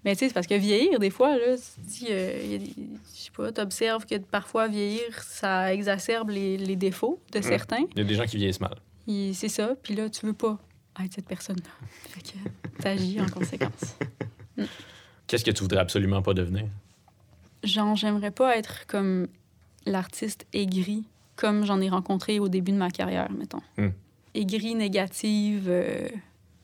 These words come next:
Speaker 1: dans le jugement, euh. J'aimerais vraiment ça, que, à,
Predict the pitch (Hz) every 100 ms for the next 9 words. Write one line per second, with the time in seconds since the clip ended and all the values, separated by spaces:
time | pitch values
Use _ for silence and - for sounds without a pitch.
0 | _ _ _ _ _ _ _ 214 202 185
1 | 202 196 196 196 196 190 190 - - -
2 | - _ _ _ - - _ - - -
3 | 214 214 214 220 269 285 247 277 262 -
4 | - - - - 196 190 190 190 185 185
5 | 180 190